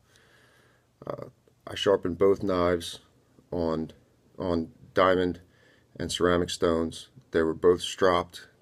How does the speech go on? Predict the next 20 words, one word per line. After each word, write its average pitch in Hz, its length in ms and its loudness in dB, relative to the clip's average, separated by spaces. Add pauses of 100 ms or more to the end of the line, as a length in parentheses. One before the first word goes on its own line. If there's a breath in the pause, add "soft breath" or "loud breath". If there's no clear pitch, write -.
(400)
taking 87 240 -4
the 82 80 -6
strops 87 400 -2
up 87 140 -2
to 80 440 -4
a - 380 -20
point 101 220 -2
one 87 400 -2 (600 soft breath)
micron 82 540 -2
strop, 85 420 -2 (100)
or 87 100 -12
two - 180 -12
hundred 82 220 -6
thousand 80 340 -4
grit, 82 300 0 (880 soft breath)
both 107 200 6
with 98 120 -4
a 92 40 -6
coarse - 380 -4
finish. - 520 -2